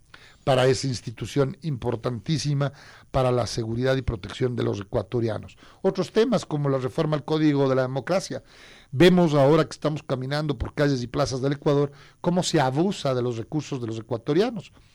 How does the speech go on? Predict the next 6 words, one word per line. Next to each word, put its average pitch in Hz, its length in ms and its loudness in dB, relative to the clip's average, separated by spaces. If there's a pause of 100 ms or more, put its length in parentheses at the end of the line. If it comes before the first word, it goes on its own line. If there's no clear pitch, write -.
(300)
Veía 147 320 6
yo 156 160 6
unas 156 320 2
fotos 156 460 2 (340)
en 135 180 -2
donde 131 600 4